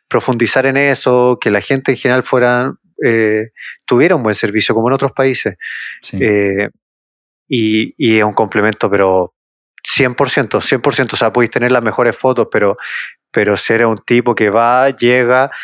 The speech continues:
Speaker 1: saca la foto y se va, y no te genera una relación, no te genera una confianza, una buena onda,
Speaker 2: Ujú.
Speaker 1: tampoco sirve pa, pa soltarse, ¿cachai? O sea, podéis tomar las mejores fotos, pero, por ejemplo, pasa con nosotros, que, eh, a la Jo tampoco le gustaban, eh, mucho la,
Speaker 2: <laughs>
Speaker 1: las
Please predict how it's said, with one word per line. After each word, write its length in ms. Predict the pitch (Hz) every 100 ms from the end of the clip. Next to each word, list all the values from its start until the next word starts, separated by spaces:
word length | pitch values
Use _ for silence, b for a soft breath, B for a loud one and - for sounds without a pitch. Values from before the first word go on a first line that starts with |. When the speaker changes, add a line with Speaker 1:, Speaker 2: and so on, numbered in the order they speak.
| B
Speaker 1:
saca 260 | - 131 117
la 100 | 107
foto 320 | - 117 117
y 20 |
se 160 | 117 110
va, 340 | 101 113 143 - _ _ _ -
y 60 | 113
no 140 | 117
te 100 | 123
genera 220 | - 117
una 100 | 120
relación, 360 | 110 107 - 120
no 80 | 117
te 100 | 113
genera 160 | 123
una 120 | 113 110
confianza, 540 | 104 - 123 117 -
una 100 | 113
buena 240 | 110 113 117
onda, 280 | 131 139 175
Speaker 2:
Ujú. 500 | - - - - 110
Speaker 1:
tampoco 360 | 123 120 147
sirve 380 | 147 156 151 160
pa, 340 | 156 143 143 - _
pa 340 | 127 117 113
soltarse, 640 | 107 117 - 175 190 -
¿cachai? 380 | 98 98 127 151
O 40 | 160
sea, 160 | 131
podéis 200 | 123 139
tomar 200 | 147 143
las 120 | 156 143
mejores 360 | 127 151 156 -
fotos, 300 | 165 156 117
pero, 160 | 110 107
por 120 | 110
ejemplo, 400 | - 135 - 127
pasa 260 | 135 -
con 160 | 127 120
nosotros, 460 | 113 - 123 92 -
que, 240 | 101 95 B B B B B B _
eh, 160 | 120 98
a 80 | 95
la 80 | 95
Jo 160 | 123
tampoco 320 | 127 110 123 127
le 60 |
gustaban, 640 | 120 104 - 120 127 123 131 -
eh, 200 | 123 107
mucho 440 | 110 120 - 117 113
la, 240 | 107 104
Speaker 2:
<laughs> 40 | -
Speaker 1:
las 220 | 117